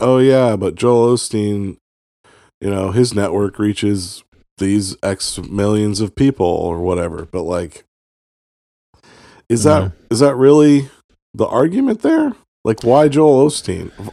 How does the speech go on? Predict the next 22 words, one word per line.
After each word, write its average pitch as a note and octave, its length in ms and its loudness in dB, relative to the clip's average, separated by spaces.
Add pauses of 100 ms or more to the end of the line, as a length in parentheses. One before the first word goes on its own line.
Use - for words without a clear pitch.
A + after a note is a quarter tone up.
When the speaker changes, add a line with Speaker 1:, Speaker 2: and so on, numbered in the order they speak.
Speaker 1:
all C3+ 280 4
the C#3 60 4
Speaker 2:
Because C3 300 4
Speaker 1:
fucking B2 160 -2
people? - 460 -4 (420)
Speaker 2:
because B2+ 320 0
Joel C3+ 280 4
supports A#2 400 0
Trump. - 420 -4 (880)
Speaker 1:
<clears throat> - 20 -8 (1300)
Well, F2+ 140 0
that's F#2+ 240 -4
again G2 260 -2
why F2+ 200 -2
I'm F2 100 -6
saying A#2+ 380 0
there's F2+ 160 -6
something G#2 320 -2
political G#2+ 480 0
going D2+ 240 -12
on E2 180 -10
here. - 200 -18